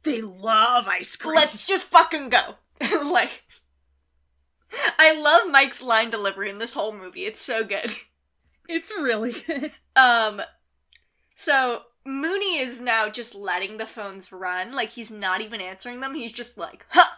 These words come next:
Speaker 2: everybody thinks they can fool me. Well, fuck you." Um,
Speaker 1: Clowns aren't real.
Speaker 2: The clowns aren't real.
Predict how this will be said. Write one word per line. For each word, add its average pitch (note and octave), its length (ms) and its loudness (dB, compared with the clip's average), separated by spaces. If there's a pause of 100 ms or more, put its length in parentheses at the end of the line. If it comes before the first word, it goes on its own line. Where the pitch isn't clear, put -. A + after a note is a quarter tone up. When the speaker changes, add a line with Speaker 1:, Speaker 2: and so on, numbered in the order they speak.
(400)
Speaker 2:
everybody B3 400 2
thinks A#3+ 260 -8
they B3 120 -4
can A3 140 -16
fool C4+ 260 -4
me. A3+ 380 -10 (140)
Well, F#3 120 -10
fuck - 420 -4
you." - 280 -12 (680)
Um, G#3 580 0 (680)
Speaker 1:
Clowns G4 400 2
aren't G#3+ 380 0
real. F#3+ 280 -4
Speaker 2:
The B3 120 -2
clowns C4+ 500 2
aren't G#3 260 0
real. A#3 720 2